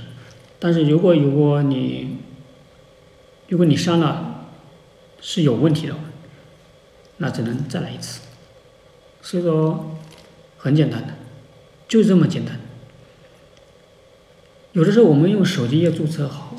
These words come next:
用电脑注册好，分得很厉害。其实通过我刚才讲的这些来注册，你注册一百个新加坡的I P模拟器来注册，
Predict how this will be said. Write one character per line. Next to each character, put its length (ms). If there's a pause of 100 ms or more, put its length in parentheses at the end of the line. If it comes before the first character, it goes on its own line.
(140)
用 100
电 200
脑 100
注 120
册 120
好， 260 (360)
分 220
得 80
很 160
厉 140
害。 100 (1200)
其 220
实 100
通 220
过 100
我 160
刚 160
才 380 (140)
讲 260
的 80
这 180
些 300
来 160
注 160
册， 180 (1700)
你 100
注 260
册 220
一 160
百 220
个 280 (1700)
新 200
加 100
坡 180
的 220
I 120
P 220 (920)
模 160
拟 100
器 200
来 120
注 280
册， 280